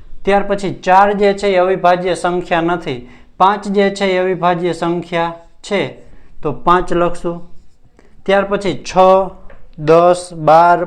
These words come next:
પંદર, વીસ, ત્રીસ કે સાઈઠ, એમાંથી કોઈ પણ અવિભાજ્ય સંખ્યા નથી. તો આપણે જે છે અહીંયા ગણ આપણો થઈ ગયો છે પૂરો.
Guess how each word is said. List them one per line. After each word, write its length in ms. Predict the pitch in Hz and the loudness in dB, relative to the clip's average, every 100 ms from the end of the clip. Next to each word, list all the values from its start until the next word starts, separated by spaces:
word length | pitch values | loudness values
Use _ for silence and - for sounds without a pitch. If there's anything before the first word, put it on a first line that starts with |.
| - | -6
પંદર, 480 | - 165 175 175 160 147 | -2 0 2 2 2 0
વીસ, 260 | 175 185 - - - - - | 0 0 -6 -18 -20 -20 -8
ત્રીસ 300 | 170 180 185 | 0 0 -2
કે 160 | - 160 | -4 -2
સાઈઠ, 340 | 190 180 165 | 0 -2 0
એમાંથી 420 | 165 180 180 175 | -2 -2 -4 -6
કોઈ 220 | - 180 190 | 0 0 0
પણ 280 | - 208 | -2 -2
અવિભાજ્ય 760 | 190 165 180 180 165 170 170 165 | -2 -2 -2 0 0 0 -2 -4
સંખ્યા 500 | 151 165 170 165 160 175 | -4 -6 -4 0 0 0
નથી. 340 | 202 196 131 - - - - | -2 -4 -8 -8 -8 -8 0
તો 100 | 202 160 117 - - | 2 2 0 -10 0
આપણે 340 | 180 180 202 196 | 0 2 0 2
જે 180 | 180 180 | 2 0
છે 100 | 180 | 0
અહીંયા 300 | 170 185 165 | 0 0 0
ગણ 200 | 156 175 | 0 0
આપણો 300 | 170 165 160 | 0 0 -4
થઈ 180 | 143 160 | -4 -4
ગયો 180 | 156 165 | -2 -4
છે 140 | 160 143 | -2 -4
પૂરો. 480 | 196 208 151 123 | -2 0 0 -4